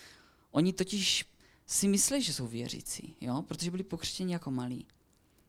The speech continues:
Konkrétně, úplně konkrétně si myslí, že jsou katolíci, jo? Ale katolík je ten, kdo chodí v neděli na mši, že jo? Ne ten, kdo tam je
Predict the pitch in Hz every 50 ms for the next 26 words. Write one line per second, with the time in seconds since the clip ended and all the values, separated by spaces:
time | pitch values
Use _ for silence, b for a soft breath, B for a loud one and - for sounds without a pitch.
0 | _ _ _ - _ _ _ _ _ _ _ _ - _ _ _ - - - 170
1 | 185 185 - 214 220 214 214 - - 131 123 127 143 - - - 135 139 185 190
2 | 175 185 180 175 175 170 165 156 156 - 165 160 160 - 175 170 165 - 185 175
3 | - 170 - - 185 160 135 - - - 92 90 131 B B B B B - 117
4 | 120 - - 131 127 196 202 220 226 233 202 - - 131 131 131 131 127 131 131
5 | - 156 147 156 160 156 160 156 147 165 165 156 151 151 160 165 - - - 90
6 | - _ - - 135 131 - - - b b b b b b b - - 139 156
7 | 160 - 214 202 165 165 160 - 175 170 151 123